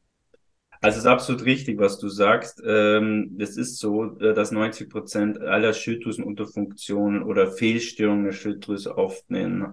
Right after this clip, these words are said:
auf den Autoimmunprozess, äh, auf den Hashimoto zurückzuführen sind. Und die Schilddrüse entzündet sich natürlich auch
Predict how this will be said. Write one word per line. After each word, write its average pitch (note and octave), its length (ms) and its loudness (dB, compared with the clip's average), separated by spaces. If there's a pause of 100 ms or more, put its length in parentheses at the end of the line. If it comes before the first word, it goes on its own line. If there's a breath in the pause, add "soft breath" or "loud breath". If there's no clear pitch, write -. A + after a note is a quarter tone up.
auf E2+ 200 -2
den - 120 -6
Autoimmunprozess, G#2 1000 2 (760 soft breath)
äh, G2 180 4
auf F2+ 260 2
den G2 160 -2
Hashimoto G2+ 540 0
zurückzuführen A#2 800 -2
sind. A2+ 340 0 (640 loud breath)
Und G#2+ 420 4 (300)
die A2 100 -2
Schilddrüse C3 920 6
entzündet B2+ 500 2
sich B2+ 140 0
natürlich A#2 440 0
auch A2 380 2